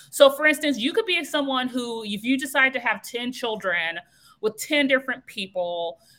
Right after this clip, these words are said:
and you have to provide, let's say you have the means to cover all of them. What you're doing is you are, uh, subjecting someone who is a parent of your child to have to, uh, now get a bigger space. So, like, now, like, a lot of times, like,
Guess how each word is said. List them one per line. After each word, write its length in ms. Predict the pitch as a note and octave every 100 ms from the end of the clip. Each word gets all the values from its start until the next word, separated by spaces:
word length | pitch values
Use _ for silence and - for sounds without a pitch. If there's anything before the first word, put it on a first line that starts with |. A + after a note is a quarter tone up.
| _ _ _ _
and 140 | C4 A#3+
you 100 | C4+
have 160 | B3 B3+
to 60 |
provide, 360 | - A#3+ A3+ A3+
let's 120 | C4
say 80 | C#4+
you 120 | C4+
have 140 | B3+
the 80 | A3
means 300 | A3 G#3+ G#3
to 100 | A3
cover 400 | - A3 G3+ G3+
all 240 | F#3 F3+ D#3+
of 140 | F3
them. 340 | C#3 F#2+ - - _ _
What 220 | C4+ -
you're 120 | G#4+
doing 400 | D4 C#4+ D4+ B3
is 180 | A3 G3
you 240 | G#3+ C#4 D#4
are, 480 | D4 D4 C#4 - _ G#3
uh, 400 | G3+ F#3 E3 -
subjecting 600 | - G#3 A#3 A3+ C4 A3+
someone 340 | - A3+ A3+
who 120 | A3+
is 140 | G#3 G3+
a 120 | F#3
parent 500 | - C4 C#4 D4 D4 -
of 320 | A3 G#3+ F#3+
your 540 | F#3+ G#3 G3+ G3+ G#3 -
child 640 | - F#3+ D#3+ D#3+ F#3+ C#4 - _ _ _ _ _ _
to 140 | C#4
have 320 | B3 A#3+ A#3 -
to, 320 | B3+ A3+ A3 _ _ _ _
uh, 400 | A3 G#3+ G3 F#3 - G3
now 280 | G#3+ A#3
get 180 | C4+ C4
a 40 | A3+
bigger 320 | A#3+ G#3+ G#3
space. 520 | - - D#3 - -
So, 260 | - A#3 A3
like, 260 | A3+ A3
now, 280 | A#3+ C4+ C#4
like, 120 | A#3+
a 40 | A#3
lot 240 | C#4 F4
of 60 | E4+
times, 400 | D#4 D4 C#4 B3+
like, 180 | G3+